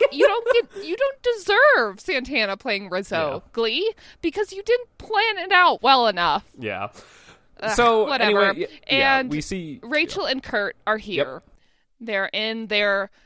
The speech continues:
Speaker 1: New York fancy getup,
Speaker 2: Mm-hmm.
Speaker 1: of course, because they're New York fancy now, and they see Mercedes as they're talking about their lockers.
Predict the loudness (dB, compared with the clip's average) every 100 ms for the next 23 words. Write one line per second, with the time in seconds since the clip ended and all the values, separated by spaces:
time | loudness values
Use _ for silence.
0 | _ -10 -6 -6 -6 -4 -4 -4 -8 -6
1 | -2 -2 -4 -10 -8 -6 -4 -4 -4 -8
2 | -8 -8 -8 -6 -6 -6 -10 -12 -10 -6
3 | -4 -4 -6 -6 -4 -4 -4 -2 -2 -4
4 | -12 -10 -8 -8 -10 -14 -8 -4 -4 -4
5 | -8 -10 -12 -12 -12 -8 -6 -6 -6 -8
6 | -8 -6 -6 -6 -8 -8 -8 -8 -10 -10
7 | -10 -8 -8 -2 0 -2 -4 -6 -6